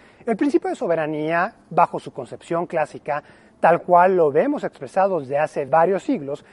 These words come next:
es propiamente la capacidad de las autoridades nacionales de poder desplazar a cualquier otra autoridad extranjera de desarrollar funciones de autoridad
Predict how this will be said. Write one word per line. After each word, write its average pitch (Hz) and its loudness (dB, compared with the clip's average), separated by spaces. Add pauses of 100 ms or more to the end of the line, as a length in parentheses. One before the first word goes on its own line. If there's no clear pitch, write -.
(140)
es 226 -2
propiamente 247 -2
la 214 2
capacidad 156 -2
de 156 -2
las 143 -6
autoridades 143 -4
nacionales 160 -4 (220)
de 190 -2
poder 208 -2
desplazar 214 -4 (300)
a 170 0
cualquier 190 2
otra 247 0
autoridad 156 -2
extranjera 190 -4 (240)
de 180 0
desarrollar 165 -2
funciones 254 -2
de 190 2
autoridad 151 0